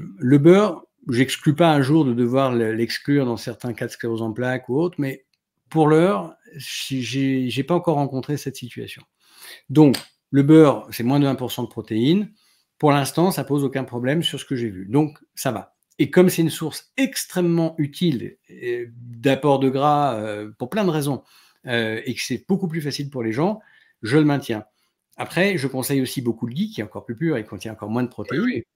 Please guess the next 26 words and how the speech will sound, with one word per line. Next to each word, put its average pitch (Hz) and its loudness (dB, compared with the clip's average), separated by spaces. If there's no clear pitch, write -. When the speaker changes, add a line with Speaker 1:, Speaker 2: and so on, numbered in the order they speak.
Speaker 1:
Voilà. 127 -2
Speaker 2:
Un 120 -6
beurre 131 2
amélioré, 143 6
hein. 117 -6
Oui, 127 -4
tout 113 -12
Speaker 1:
Voilà. 139 2
Speaker 2:
à - -8
fait. 131 -10
Speaker 1:
En 135 -4
fait, 185 4
si 156 -2
tu 170 -2
veux, 185 4
en 160 8
gros, 165 8
les 151 6
produits 143 2
laitiers, 135 2
en 165 2
quelque 127 -4
sorte, 160 -4
commencent 139 -2
pour 120 -6
moi, 127 -2